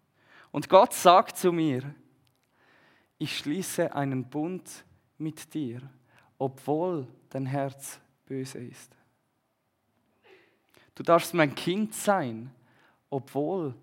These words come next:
dein Herz böse ist. Ich will dir ein neues Herz geben.“ Hier schimmert so wie ein kleiner Funke im Alten Testament die Gnade Gottes auf.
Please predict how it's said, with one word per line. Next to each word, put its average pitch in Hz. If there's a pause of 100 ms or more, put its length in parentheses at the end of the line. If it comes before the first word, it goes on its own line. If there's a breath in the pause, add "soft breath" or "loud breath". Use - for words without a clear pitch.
(140)
dein 139
Herz 143 (540)
böse 135
ist. - (720)
Ich -
will 160
dir 165
ein 131
neues 151
Herz - (340)
geben.“ 120 (2000 loud breath)
Hier 202
schimmert 233
so 196
wie 208
ein 220
kleiner 190
Funke 202
im 180
Alten 180
Testament 165
die 170
Gnade 165 (340 loud breath)
Gottes -
auf. 127